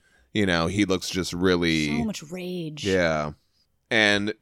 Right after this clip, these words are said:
Speaker 1: through, I like throughout this scene, too, the monkey is just really menacing also. It's always kind of been looming over him in the last couple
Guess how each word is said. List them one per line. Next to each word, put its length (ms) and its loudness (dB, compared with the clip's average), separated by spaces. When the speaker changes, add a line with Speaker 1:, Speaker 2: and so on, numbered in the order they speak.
Speaker 1:
through, 240 4
I 80 6
like 220 4
throughout 280 2
this 160 -2
scene, 320 -2
too, 220 0
the 120 0
monkey 360 -2
is 140 0
just 200 -6
really 260 -2
menacing 840 -8
also. 760 -4
It's 180 0
always 300 4
kind 200 0
of 140 0
been 240 0
looming 460 0
over 380 0
him 260 -6
in 100 -6
the 80 -6
last 300 -4
couple 600 -8